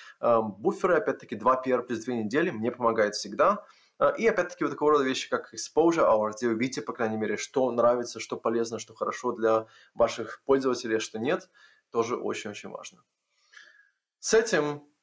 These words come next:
я надеюсь, что что-то в этом было полезным. Я надеюсь, что как бы немножко так, э, описал мир, в котором мы живём.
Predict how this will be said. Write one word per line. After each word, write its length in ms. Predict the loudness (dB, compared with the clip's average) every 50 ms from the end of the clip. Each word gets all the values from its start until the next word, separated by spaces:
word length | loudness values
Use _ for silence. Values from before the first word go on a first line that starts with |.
| _ _ _ -14
я 240 | -6 0 2 2 2
надеюсь, 340 | 2 0 0 0 0 0 -2
что 160 | -2 -4 -6
что-то 320 | -4 -2 -2 0 2 2
в 60 | 0
этом 180 | 0 0 -2 -4
было 160 | -2 -2 -2
полезным. 760 | 0 0 0 0 2 2 2 2 2 2 2 2 0 -2 -8 _ _ _
Я 120 | -4 -2
надеюсь, 160 | -2 -2 -4
что 120 | -6 -6 -4
как 160 | -4 -2 -2
бы 80 | -2 -2
немножко 300 | -2 -2 -2 -4 -4 -4
так, 380 | -4 -4 -4 -4 -12 -12 -14 _ -20 -20 _ _ _ -4
э, 60 | -2
описал 640 | -2 0 -2 -2 -2 -4 -4 -2 2 4 4 4 4
мир, 220 | 2 -2 -4 -4
в 20 |
котором 320 | -6 -10 -8 -4 -2 -2 -2
мы 60 | -2
живём. 480 | -6 -4 -2 0 0 0 -2 -4 -10